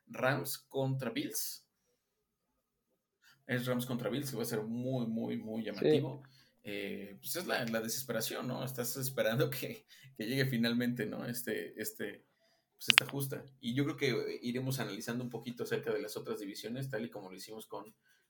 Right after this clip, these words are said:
Speaker 1: con Germán anteriormente, y, pues, sobre todo para saber cómo están los demás.
Speaker 2: Sí, hay que estar viendo, analizando y viendo qué va a pasar. Eh, partido, bueno,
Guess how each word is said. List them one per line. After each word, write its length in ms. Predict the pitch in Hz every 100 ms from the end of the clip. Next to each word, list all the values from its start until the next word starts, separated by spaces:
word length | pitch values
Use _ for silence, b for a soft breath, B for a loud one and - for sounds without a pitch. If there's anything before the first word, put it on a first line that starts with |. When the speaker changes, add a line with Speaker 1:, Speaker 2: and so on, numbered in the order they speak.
| _
Speaker 1:
con 160 | 110 104
Germán 280 | 110 113 117
anteriormente, 720 | 120 110 110 113 110 117 165
y, 400 | 240 123 - - - _ _ _
pues, 200 | 104 -
sobre 180 | 104 107
todo 120 | 131
para 120 | 131
saber 220 | 117 110
cómo 160 | - 113
están 180 | - 107
los 100 | 107
demás. 400 | 98 131 - - _ _ _ _ _ _ _ _ _ _ _ _ _ _ _ _ _ _ _ _ _ _ _ _ _ _ - - - - _ _ _ _ _ _ _ _ _ _ _ -
Speaker 2:
Sí, 120 | -
hay 240 | 214 175 160
que 120 | 180
estar 300 | 170 190 165
viendo, 300 | 165 196 196
analizando 520 | 156 143 156 196 202
y 60 | 147
viendo 320 | 160 180 160
qué 100 | 156
va 80 | 151
a 80 |
pasar. 460 | 151 139 160 190 -
Eh, 840 | 175 151 135 135 135 139 135 135 131
partido, 580 | - 151 143 233 339 285
bueno, 560 | 285 381 453 359 339